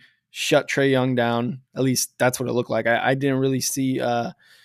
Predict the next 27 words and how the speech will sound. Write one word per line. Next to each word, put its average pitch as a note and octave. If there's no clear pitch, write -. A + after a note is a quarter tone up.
uh, A#2+
Trae C3
Young's B2
stats. B2+
I -
don't B2+
know B2
how B2
many B2+
points B2+
he C#3
had, C#3
but C3
he, C3
he C3
had C3
probably A#2+
twenty A#2+
something. B2+
But, B2
you E3
know, C3+
it's C#3+
still, D3+
he C3+
still D3+
showed C#3